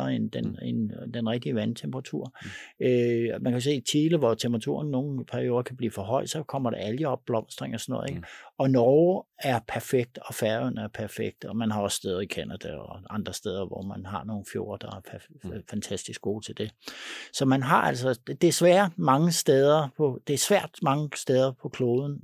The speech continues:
Speaker 1: i det
Speaker 2: Mm.
Speaker 1: hele taget at, at, at producere laks. Det er derfor, Norge og Færøerne står så stærkt.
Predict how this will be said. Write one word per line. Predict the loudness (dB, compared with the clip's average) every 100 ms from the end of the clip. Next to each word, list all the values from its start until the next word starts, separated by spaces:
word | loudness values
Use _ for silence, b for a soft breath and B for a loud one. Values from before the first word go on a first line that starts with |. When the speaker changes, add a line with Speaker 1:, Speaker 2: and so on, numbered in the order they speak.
| -6
Speaker 1:
i |
det | -4
Speaker 2:
Mm. | 0
Speaker 1:
hele | -2
taget | -2 -4 -4
at, | -6 -6 -8 -10
at, | -10 -12 B B B
at | -14
producere | -12 -10 -6 -4
laks. | -2 -4 -4
Det | -4
er |
derfor, | -2 -4 -4
Norge | -4 -4 -4 -6 -8 -14
og | -10
Færøerne | -6 -6 -8 -12
står | -10 -10 -8
så | -10
stærkt. | -10 -10 -12 -14